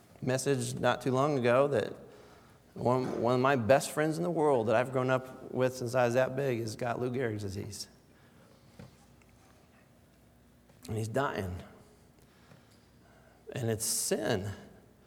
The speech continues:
When you ask, "Why, God, why?" it's because of sin. Everything bad in the world is sin. You know, theologians classify evil in two different ways. Moral evil is what we do to each other, and natural evil is,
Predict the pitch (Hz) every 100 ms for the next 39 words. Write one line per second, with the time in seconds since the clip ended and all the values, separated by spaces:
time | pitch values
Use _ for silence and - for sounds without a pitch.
0 | _ - - - _ _ - - - 135
1 | 156 170 - - 170 117 120 165 175 143
2 | 143 151 147 123 160 180 147 143 143 -
3 | - 135 135 - 165 156 156 156 147 -
4 | - 156 170 104 104 - - - - -
5 | _ - - _ _ _ - - - _
6 | - 127 170 202 202 180 165 113 92 127
7 | 147 165 147 139 139 160 139 135 - 156
8 | 135 147 147 135 180 190 151 156 127 -
9 | - 123 127 117 123 117 113 131 135 113
10 | 107 110 - 120 120 110 110 104 104 113
11 | 135 151 143 139 139 131 117 110 127 131
12 | 127 117 117 120 123 117 120 113 117 110
13 | - - - 117 113 127 - 123 - 131
14 | 120 120 113 107